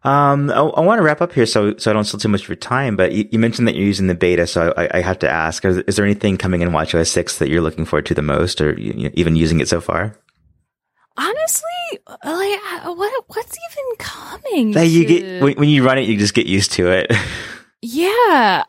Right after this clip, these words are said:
Speaker 2: What's, what's different now? I mean, there's new watch. I, I, I am excited that there is, um, just, just more ways to see different complications.
Speaker 1: Yeah.
Speaker 2: I'm glad that they've added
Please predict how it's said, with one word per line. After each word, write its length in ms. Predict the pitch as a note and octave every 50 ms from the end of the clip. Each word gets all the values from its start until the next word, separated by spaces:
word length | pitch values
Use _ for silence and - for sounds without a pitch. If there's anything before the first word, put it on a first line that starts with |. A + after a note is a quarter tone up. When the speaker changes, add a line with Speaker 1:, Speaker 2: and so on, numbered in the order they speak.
| - A3+ -
Speaker 2:
What's, 300 | C4+ F4 F#4+ - - A#3
what's 320 | C#4 - G4+ - - -
different 480 | - - - D#4+ - - G#4 G#4 F#4+ C#4
now? 220 | B3+ C4 B3 A#3
I 80 | G3+ G#3
mean, 180 | A3+ A#3 A#3+ A#3+
there's 380 | C#4+ D4+ D4 B3+ A#3 - - _
new 340 | G#3 A#3 B3 C#4+ E4 E4+ C#4 G3 -
watch. 460 | G3 B3 D4+ F4 - - - - - - - - - -
I, 180 | - B3+ - - -
I, 160 | B3+ G3 C#3 -
I 120 | G3+ A#3+ C4 C#4+ C4+ -
am 180 | - C#4 D#4+ E4
excited 760 | D#4+ - - - A#3+ A3+ A3+ G#3 G#3 G3+ F#3+ F#3 F3 - - -
that 260 | F#3 G3 F3 - _
there 420 | G3 F#3+ F#3 F3+ F3 E3+ C3 - - _ _ _ _ _ _
is, 600 | - C#3 D#3+ G3 F#3+ F3+ E3 - - - - - - _
um, 720 | F3+ F#3+ F3+ F3 E3+ E3+ E3+ D#3 D3 D3 C3 C#3 C3+ - - F#3+
just, 340 | F#3+ G#3 G3 - - - -
just 260 | - G3+ G3 - -
more 680 | F#3+ F3+ F3 E3 E3 E3 E3 E3 E3 E3 E3 E3 D#3+ -
ways 380 | - E3+ E3 D#3+ D#3+ E3 E3 -
to 120 | - E3+
see 180 | E3 - F#3 E3+
different 480 | D#3 E3+ - - F3 E3 C#3+ - - -
complications. 840 | - G3 E3 - E3 - - - F3+ F3 - C4+ C#4+ D#4 E4 E4
Speaker 1:
Yeah. 200 | - F2 E3 D#3
Speaker 2:
I'm 60 | - -
glad 200 | F3 F3 E3+ F3
that 80 | F3+ -
they've 200 | D#3+ E3+ D#3+ -
added 680 | - F3 F3 E3+ E3+ F3+ F3+ F3 F3+ E3+ E3+ F3 E3+